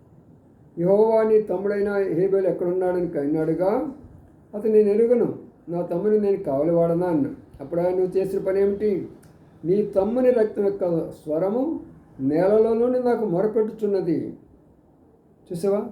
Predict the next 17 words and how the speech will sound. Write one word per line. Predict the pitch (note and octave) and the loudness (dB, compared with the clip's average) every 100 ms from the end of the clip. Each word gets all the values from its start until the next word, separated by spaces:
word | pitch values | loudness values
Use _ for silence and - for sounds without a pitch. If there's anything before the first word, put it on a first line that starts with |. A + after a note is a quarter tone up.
| - | -6
తమ్ముని | D#3+ G3 A#3 B3+ | -4 -2 0 2
రక్తము | B3 F#3 F3+ - - D#3+ C#3 E3+ G#3+ D#4 - - _ _ _ _ _ _ - | 2 2 -2 -6 -2 -2 0 0 0 -2 -12 -20 _ _ _ _ _ _ -12
స్వరము | E3+ F3+ A3+ B3 F3 C#3 E3 G#3+ C4+ - C3+ | -4 0 2 4 2 2 0 -2 -2 -10 -6
నేలలో | C#3 E3 F#3 G#3 G#3+ | -4 0 0 2 4
నుండి | A3 A#3 A#3 | 4 2 -2
మొరపెడుతుందంటే | F#3 G3 F#3+ F3 F#3+ F#3 E3+ | -2 -2 -4 -6 -6 -6 -4
ఏంటి? | F#3+ F3+ | -4 -4
దానిలో | F#3 F#3 F#3 | -4 -2 -2
రక్తములో | F3+ D#3+ E3+ E3+ A#3 A3+ A#3 B3+ B3 | -2 -4 -6 -6 -4 0 2 2 2
జీవం | E3 G#3 G#3 | 2 2 4
ఉన్నది, | G3 E3 B2+ A2 - _ _ _ _ _ _ _ _ _ _ | 2 0 -2 -10 -16 _ _ _ _ _ _ _ _ _ _
రక్తములో | - D#3 E3+ A3+ A3+ A#3 B3 G#3+ | -6 -4 -2 0 2 2 2 2
జీవం | F#3 G#3 | 2 4
ఉన్నది, | G3+ F3+ C#3 C#3 E3+ D4 - - - | 2 0 -2 -2 -2 -4 -10 -20 -16
వాయువులో | C3 D3+ F#3 A#3+ A#3 A#3 B3+ | -6 0 2 2 4 6 4
జీవం | A3 G3+ G#3+ G3+ | 4 4 4 4
ఉన్నది. | F3 C#3+ B2 | 0 -2 -6